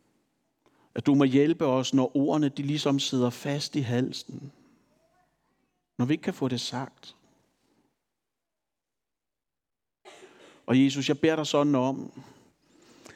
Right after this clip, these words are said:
at de mennesker, hvis navne er i æsken her på bordet, beder dig sådan om, at du må gribe ind, Herre. Du elsker dem meget mere end os. Vi beder dig om, at du må stille dig foran dem, så de ikke kan komme udenom dig.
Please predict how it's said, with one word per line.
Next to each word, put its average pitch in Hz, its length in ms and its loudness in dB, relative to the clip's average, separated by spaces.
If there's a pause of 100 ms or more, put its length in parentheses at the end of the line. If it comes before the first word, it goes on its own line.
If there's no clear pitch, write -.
(160)
at - 200 -2
de 160 100 2
mennesker, 139 520 4
hvis 135 280 0
navne 131 400 2
er 127 160 2
i 135 160 0
æsken 135 400 0
her 131 180 2
på 135 160 -6
bordet, 123 520 -4 (1300)
beder 139 140 0
dig 139 100 -2
sådan 139 220 2
om, 120 180 2
at 127 80 -4
du 120 80 -4
må 113 100 0
gribe 113 360 -4
ind, 120 160 -2
Herre. 113 380 -10 (960)
Du 113 80 -2
elsker 135 300 0
dem 127 120 0
meget 127 260 -2
mere 127 220 0
end 117 80 -6
os. 104 500 -14 (1300)
Vi 120 60 -8
beder 151 220 2
dig 143 80 0
om, 139 180 2
at 147 100 -2
du 143 60 0
må 127 120 2
stille 139 340 0
dig 139 100 -4
foran 135 400 0
dem, 135 120 -2
så 131 120 -4
de 120 100 -2
ikke 131 120 -2
kan 139 120 -6
komme 123 300 -4
udenom 120 380 -2
dig. 107 380 -14